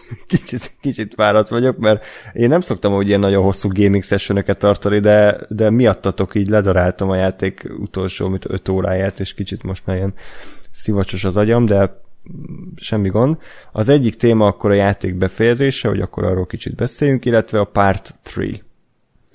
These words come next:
Öm, szerintem nem volt annyira erős a lezárás, mint az első részé, azt nem is lehetett volna überelni, hiszen az egy, tényleg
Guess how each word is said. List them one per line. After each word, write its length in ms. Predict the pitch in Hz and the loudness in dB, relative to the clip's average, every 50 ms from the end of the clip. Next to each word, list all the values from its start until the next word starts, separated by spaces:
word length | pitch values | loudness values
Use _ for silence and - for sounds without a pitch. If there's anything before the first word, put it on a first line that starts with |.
| _ _ _ - _ - - - - _ _ - | _ _ _ -20 _ -20 -20 -20 -20 _ _ -12
Öm, 500 | - - 98 95 92 92 95 - - - _ _ _ _ _ _ _ _ _ _ _ _ _ _ _ _ _ _ _ _ _ _ | -6 -2 0 0 2 0 0 -2 -4 -8 _ _ _ _ _ _ _ _ _ _ _ _ _ _ _ _ _ _ _ _ _ _
szerintem 880 | - - - - - 170 185 175 135 110 - - 120 123 131 127 - - _ _ _ _ _ _ _ _ _ _ _ _ _ | -18 -16 -10 -4 -2 0 2 2 2 2 2 2 2 2 2 2 0 -4 _ _ _ _ _ _ _ _ _ _ _ _ _
nem 240 | - 110 117 123 127 | 0 2 2 2 2
volt 240 | 117 110 107 98 - | 4 2 2 2 4
annyira 260 | 98 95 98 98 95 | 2 2 2 2 2
erős 360 | 95 95 95 95 92 90 - | 2 2 2 0 0 -2 -2
a 60 | 95 | -4
lezárás, 580 | 95 92 92 87 92 90 90 90 90 87 - - | -2 -2 -2 -2 -2 -2 -2 -2 -4 -6 -6 -10
mint 240 | - 104 - - - | -12 -14 -14 -12 -12
az 80 | - - | -10 -8
első 340 | 50 - - - - - 208 | -6 -6 -6 -6 -4 -2 0
részé, 460 | - 127 135 135 - - 156 156 156 | 0 0 -2 -2 -2 -2 0 0 0
azt 320 | - - - 92 - - | -2 -4 -8 -12 -10 -8
nem 120 | - 95 90 | -6 -4 -4
is 320 | 87 - - - _ _ _ - | -4 -6 -10 -16 _ _ _ -6
lehetett 400 | - 87 87 90 - 104 104 - | -4 -2 -2 -2 -2 -2 -4 -2
volna 240 | - 117 113 113 113 | 0 2 4 4 4
überelni, 720 | 113 113 104 110 107 107 104 104 104 104 104 101 - _ _ - | 4 4 4 4 4 4 4 4 4 2 2 0 -2 _ _ -10
hiszen 320 | - 101 - - 101 98 | -10 -8 -6 -6 -8 -8
az 140 | - - 95 | -8 -8 -6
egy, 320 | 101 - - - - - - _ _ - _ - - | -8 -8 -8 -10 -16 -20 -20 _ _ -20 _ -20 -12
tényleg 240 | - - 104 107 | -10 -8 -8 -6